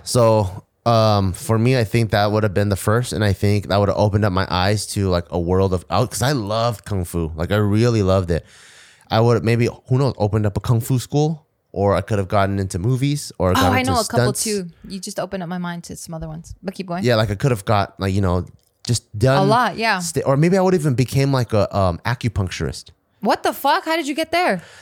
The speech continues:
Speaker 1: So my Sifu, I think, like, so Chinese Kung Fu is very holistic. It's not just about combat. It's, like, twenty percent, maybe, like, thirty percent is about combat. Thirty percent is actually about just fitness and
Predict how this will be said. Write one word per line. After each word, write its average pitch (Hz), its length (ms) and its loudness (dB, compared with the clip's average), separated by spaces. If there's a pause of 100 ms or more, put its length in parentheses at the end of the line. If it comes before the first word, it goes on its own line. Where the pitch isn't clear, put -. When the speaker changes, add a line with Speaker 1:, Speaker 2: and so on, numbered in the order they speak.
Speaker 1:
So 139 180 2
my 139 280 2
Sifu, 180 720 0 (440)
I 139 80 2
think, 170 220 0
like, 127 260 -2
so - 180 0
Chinese 165 460 0
Kung 147 220 0
Fu 139 260 2
is 98 140 2
very 120 300 2
holistic. 101 680 0
It's 110 140 -2
not 143 180 0
just 123 160 -4
about 104 300 0 (120)
combat. 95 580 -2 (360)
It's, 107 260 -2
like, 98 300 0 (380)
twenty 165 280 0
percent, 139 440 -2
maybe, 156 180 0
like, 98 160 0 (340)
thirty 131 220 2
percent 120 260 0
is 104 80 0
about 87 200 -2
combat. 143 540 0 (360)
Thirty 185 280 2
percent 131 300 0
is 110 80 2
actually 117 260 0
about 95 220 2
just - 240 -6
fitness 110 460 -2
and 95 240 -6